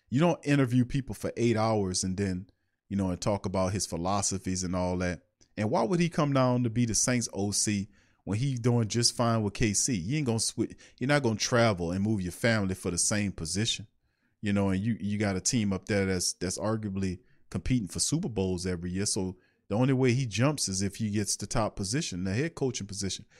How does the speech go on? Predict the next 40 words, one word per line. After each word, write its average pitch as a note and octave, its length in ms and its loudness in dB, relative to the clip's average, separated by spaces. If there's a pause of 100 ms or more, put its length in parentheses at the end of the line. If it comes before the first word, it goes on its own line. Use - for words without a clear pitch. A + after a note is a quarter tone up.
(240)
But G2 80 0
word D3 280 8
on C#3+ 140 4
the C3 40 4
street, E3 300 2
I B2+ 40 6
wanna D#3 320 2
say - 180 2
I C#3+ 100 6
remember C3+ 440 2
that, G#2 200 2
if G#2 120 -8
my A2 100 2
recollection A2+ 680 0
served B2 420 0
me, F2+ 200 -4 (280)
ro-, B2 200 2
word C3 320 4
on C3+ 80 2
the C3 80 0
street C#3+ 300 -2
that A2 240 0
they B2+ 120 4
did, B2+ 460 0 (480)
uh, G2+ 220 -2
it, G#2 220 -4
it's G2+ 300 -6
not B2+ 220 4
official, D3+ 480 2
but G#2+ 180 -2
they, G#2 200 0
that A2 360 0
was B2+ 500 2
one A#2 220 0
of A2+ 80 0
the A2 80 -2
things G#2+ 380 -2
that G#2 100 0
was G2+ 220 -4
mentioned G#2 560 -2